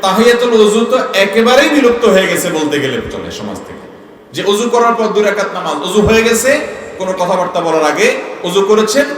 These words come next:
যেখানে সম্ভব কাছাকাছি জায়গা অজু যেখানে করেছেন তার পাশেই কেবলার দিকে ফিরে দাঁড়িয়ে দুই রাকাত সালাত আদায় করে ফেলেন বিলম্ব না করে। এটাকে বলা হয় তাহিয়াতুল ওযু, ওযুর সম্মানার্থে দুই রাকাত নামাজ আদায়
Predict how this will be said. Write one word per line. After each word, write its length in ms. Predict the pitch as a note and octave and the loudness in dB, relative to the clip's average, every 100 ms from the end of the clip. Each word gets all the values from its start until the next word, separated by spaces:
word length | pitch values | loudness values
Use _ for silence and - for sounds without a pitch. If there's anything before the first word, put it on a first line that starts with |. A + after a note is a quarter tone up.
| - - - | -10 -14 -8
যেখানে 340 | E3+ A#3 C4 | -6 -4 -4
সম্ভব 340 | - G#3 G#3 G3+ F#3+ | -2 -4 -2 -2 -2
কাছাকাছি 460 | F3 G#3+ G#3 G3+ | -4 -4 -2 -2
জায়গা 200 | G3 F#3 | -2 0
অজু 220 | F3+ F3 D#3+ | -2 -2 -6
যেখানে 280 | E3 A3 A3+ | -6 -4 -4
করেছেন 280 | G#3 G3 F3 | -4 -4 -6
তার 140 | F3 F3 | -6 -6
পাশেই 460 | E3 G#3 C4 C#4+ - - - - | -2 0 -2 -4 -10 -14 -18 -8
কেবলার 300 | F3 F3 E3+ | -4 -2 -2
দিকে 220 | D#3+ E3 | -2 -6
ফিরে 140 | D#3 D#3 | -4 -4
দাঁড়িয়ে 500 | D3+ D3+ F#3+ - - - - - - - B2+ | -2 0 0 0 -4 -10 -14 -16 -18 -10 -4
দুই 100 | D#3+ | -2
রাকাত 200 | D#3 - | 0 -4
সালাত 340 | - D#3+ D3 | -4 -4 -2
আদায় 160 | D3+ C#3 | -4 -4
করে 180 | C#3+ C#3 | -4 -4
ফেলেন 200 | C3+ C3 | -6 -4
বিলম্ব 420 | C#3 E3 F3 D3 | -2 -2 -2 -4
না 180 | C3 A2+ | -4 -4
করে। 160 | B2 A2+ - - - - - | -6 -6 -10 -16 -18 -16 -10
এটাকে 240 | D#3 E3+ | -8 -6
বলা 180 | D#3+ D#3 | -4 -4
হয় 220 | C#3+ C#3 - | -2 -4 -4
তাহিয়াতুল 380 | D3 F3 F#3 D#3+ | -6 -6 -6 -4
ওযু, 220 | C#3+ B2+ B2+ | -2 -2 -6
ওযুর 260 | E3 G#3 | -4 -4
সম্মানার্থে 560 | G#3 F#3 D#3+ D3+ D3 F#3 | -4 -6 -8 -8 -8 -8
দুই 180 | D#3+ C#3 | -8 -8
রাকাত 260 | B2+ - | -8 -10
নামাজ 240 | A#2+ A#2 A2 | -8 -8 -6
আদায় 160 | G#2+ | -6